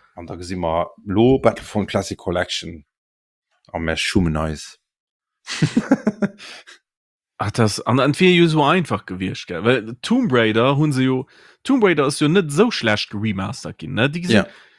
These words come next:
Speaker 2: das ist, natürlich sind dat kein, also dat geseit lo optisch nicht aus, wie, äh, wann dat lo rauskommen wird. Me, dat tu-, dat tu es aber, wann's dir aber neben nicht, das ist aber,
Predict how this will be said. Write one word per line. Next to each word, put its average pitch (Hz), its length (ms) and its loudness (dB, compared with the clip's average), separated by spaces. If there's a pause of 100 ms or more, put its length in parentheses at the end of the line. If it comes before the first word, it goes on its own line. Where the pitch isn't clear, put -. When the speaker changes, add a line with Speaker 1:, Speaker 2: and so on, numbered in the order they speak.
(140)
Speaker 2:
das 214 280 2
ist, - 40 -10 (400)
natürlich 156 840 2 (440)
sind 139 260 -2
dat 147 400 0
kein, 143 220 -4
also 120 160 -4
dat 127 100 0
geseit 147 280 -2
lo 143 120 0
optisch 165 440 -2
nicht 170 220 0
aus, 156 460 0
wie, 151 300 -2
äh, 131 140 0
wann 143 140 -2
dat - 380 -4
lo 160 300 4
rauskommen 143 520 -4
wird. 90 160 -12 (760)
Me, 185 480 0
dat - 200 -2
tu-, - 180 0
dat 156 140 -2
tu 214 100 -2
es 196 80 0
aber, 139 200 0
wann's 156 240 -2
dir 208 160 0
aber 160 100 2
neben 165 300 2
nicht, 214 260 0
das 127 160 0
ist 147 320 -2
aber, 139 200 -2